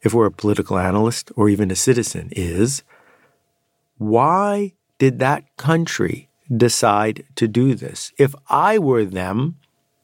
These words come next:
I would never have done it." The rational actor implies, it implies that what organizations do,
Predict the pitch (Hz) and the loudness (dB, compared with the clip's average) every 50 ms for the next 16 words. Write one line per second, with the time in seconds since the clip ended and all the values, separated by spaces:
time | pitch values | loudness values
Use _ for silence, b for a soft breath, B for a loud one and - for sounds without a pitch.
0 | _ _ - - 98 107 107 107 113 110 110 110 107 120 139 127 113 101 92 98 | _ _ -4 0 2 2 4 2 2 0 0 0 0 0 0 -2 -4 -4 -4 -4
1 | 98 95 - 92 87 90 - - - _ _ _ _ _ _ _ _ _ _ _ | -6 -4 -4 -4 -4 -4 -6 -8 -12 _ _ _ _ _ _ _ _ _ _ _
2 | _ _ _ _ _ _ _ _ _ _ _ _ _ - 110 104 107 113 117 131 | _ _ _ _ _ _ _ _ _ _ _ _ _ 0 0 2 2 2 2 0
3 | 147 143 143 143 131 - - - 107 117 131 139 - - - - 90 - - - | 0 -2 -2 -4 -4 -4 -2 -2 0 0 0 -2 -4 -4 -2 -2 -2 -2 -2 -2
4 | 113 104 95 - - - - - 147 165 139 90 - - - - _ - - - | 0 0 0 -2 -8 -6 -2 0 2 2 0 -2 -6 -12 -18 -20 _ -20 -20 -20
5 | _ _ _ _ _ _ _ _ _ - 123 113 120 110 - - 127 127 127 113 | _ _ _ _ _ _ _ _ _ 2 2 2 2 0 0 0 0 0 0 0
6 | - 113 - - 104 98 110 131 139 - _ _ _ _ _ _ _ - 104 107 | -2 -4 -4 -2 0 0 0 0 -2 -4 _ _ _ _ _ _ _ 0 2 2
7 | 110 110 110 104 101 95 101 98 98 - - 101 95 87 92 - 87 87 - - | 2 2 2 0 0 2 2 0 0 0 -2 -4 -6 -6 -4 -4 -4 -4 -4 -6